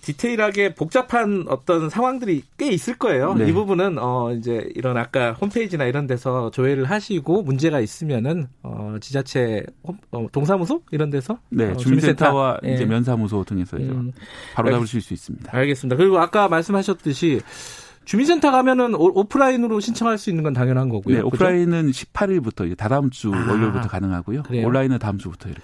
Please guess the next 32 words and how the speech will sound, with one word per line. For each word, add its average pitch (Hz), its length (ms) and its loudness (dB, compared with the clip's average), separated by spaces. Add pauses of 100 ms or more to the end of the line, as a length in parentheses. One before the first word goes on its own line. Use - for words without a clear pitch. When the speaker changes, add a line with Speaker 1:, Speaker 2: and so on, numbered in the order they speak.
Speaker 2:
가능합니다. 87 680 -10
Speaker 1:
근데 214 260 2
그거는 202 520 0 (100)
어떤 185 300 -2
특정한 254 400 -2
기관이 185 400 0
있는 156 240 -2
게 151 100 -2
아니라 151 440 -2
자기가 151 240 0
갖고 139 260 -4
있는 143 160 -2
신용카드, 214 640 -4 (100)
은행 175 380 -2
이쪽으로 160 340 0
가면 131 240 -2
되는 113 180 -4
건가요? 104 280 -10 (560)
Speaker 2:
어, 120 560 0
이제 117 240 -2 (260)
그쪽으로 165 260 -2
가셔도 127 280 0
되고요. 120 440 -2
Speaker 1:
예. 135 240 -2 (200)
Speaker 2:
그 113 180 0
신용카드를 143 880 -2
통해서 127 240 -2
받으시려면 120 460 -2
그쪽으로 110 260 -4
가시면 107 240 -2
되고, 151 420 -2
Speaker 1:
예. 113 280 -2